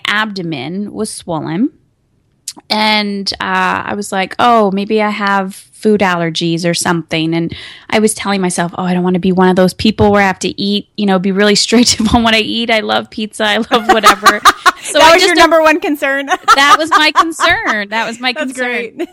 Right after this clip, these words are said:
Speaker 2: <laughs>
Speaker 1: Yeah. And so I just avoided it for a little while until it got to the point where I couldn't anymore. When I was walking down the street, people like, "Oh, when are you due?" And I'm like,
Speaker 2: Oh, no.
Speaker 1: "I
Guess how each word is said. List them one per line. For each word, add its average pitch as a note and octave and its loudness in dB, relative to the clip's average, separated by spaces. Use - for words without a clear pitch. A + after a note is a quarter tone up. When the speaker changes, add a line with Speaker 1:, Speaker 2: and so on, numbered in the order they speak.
Speaker 2:
<laughs> - -14
Speaker 1:
Yeah. E4 -6
And D4 -8
so D#4+ -12
I D#4 -8
just E4 -14
avoided A3+ -6
it A#3+ -6
for B3 -10
a A#3+ -6
little A#3 -6
while G3+ -2
until G#3 -8
it - -8
got - -2
to - -10
the G3 -8
point - -2
where F#3+ -4
I F#3+ 0
couldn't F3+ -4
anymore. F#3 -2
When F3+ -2
I E3+ 0
was E3+ -4
walking E3+ -4
down E3+ 0
the F3 0
street, C#4 0
people A3+ -4
like, A#3 0
"Oh, C#4 2
when B3+ 0
are C4+ 0
you C4+ 2
due?" G#3+ 4
And G#3+ 0
I'm G#3 -2
like, G3+ 2
Speaker 2:
Oh, E4+ -6
no. G3 0
Speaker 1:
"I F#4+ 4